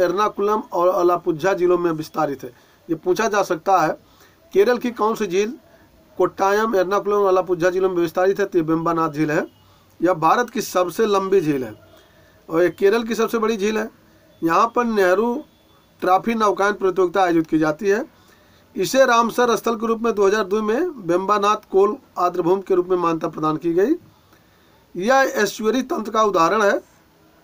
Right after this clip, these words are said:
जिसमें दस नदियों का जल प्रवाहित होता है।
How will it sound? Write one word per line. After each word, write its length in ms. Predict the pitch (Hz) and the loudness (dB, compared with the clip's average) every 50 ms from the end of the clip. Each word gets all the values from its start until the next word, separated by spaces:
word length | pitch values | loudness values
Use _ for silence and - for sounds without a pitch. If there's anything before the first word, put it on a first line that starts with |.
| _ _ _ _ _ _ _ _ _ _ - | _ _ _ _ _ _ _ _ _ _ -14
जिसमें 400 | 143 151 156 - 214 233 240 180 | -12 -10 -8 -4 -2 -2 -2 0
दस 160 | 165 220 202 - | -2 -2 -2 -2
नदियों 280 | 202 202 185 185 220 214 | -2 -2 -2 0 -2 -2
का 140 | - 202 190 | 0 0 0
जल 240 | 170 196 214 277 349 | 0 0 0 -2 -4
प्रवाहित 520 | - - _ - 170 175 175 185 180 160 | -6 -10 _ -4 0 2 2 2 0 0
होता 280 | 147 135 - - 123 | -4 -6 -6 -10 -16
है। 60 | 110 | -16